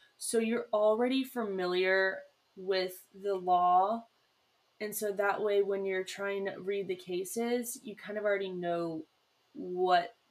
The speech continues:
the case is trying to figure out and why you're even reading it. But that's if you're, like, trying to be crazy and, like,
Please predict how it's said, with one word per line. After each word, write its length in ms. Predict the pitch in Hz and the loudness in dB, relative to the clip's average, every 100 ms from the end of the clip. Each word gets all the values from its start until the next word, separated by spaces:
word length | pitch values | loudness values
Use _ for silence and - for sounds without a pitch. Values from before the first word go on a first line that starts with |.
| _ _ - 180 | _ _ -20 -6
the 120 | 185 | -6
case 720 | 175 - 170 156 170 - - - | -6 -10 -8 -8 -8 -10 -10 -10
is 140 | 180 | -10
trying 200 | - 180 165 | -8 -8 -8
to 60 | |
figure 400 | 160 175 165 165 | -8 -8 -6 -2
out 240 | 160 165 185 | 0 0 -4
and 400 | 175 170 160 160 | -8 -8 -10 -2
why 200 | 170 160 | 0 0
you're 180 | 160 160 | 0 -4
even 280 | 160 165 156 | -6 -8 -6
reading 300 | 156 170 196 | -4 -4 -2
it. 160 | 220 - _ _ _ - - - | -2 -4 _ _ _ -20 -20 -6
But 200 | 247 202 | -4 2
that's 340 | 220 339 - | 4 4 0
if 200 | 370 359 | -6 -4
you're, 160 | 302 302 | -2 -2
like, 400 | 294 277 254 - _ _ _ _ _ _ _ | -2 -4 -6 -14 _ _ _ _ _ _ _
trying 260 | - 196 190 | -12 -6 -6
to 60 | 175 | -4
be 120 | 170 | -8
crazy 640 | - - 131 165 175 170 | -12 -10 -8 -6 -6 -6
and, 140 | 165 160 | -6 -6
like, 360 | 120 - - | -6 -6 -8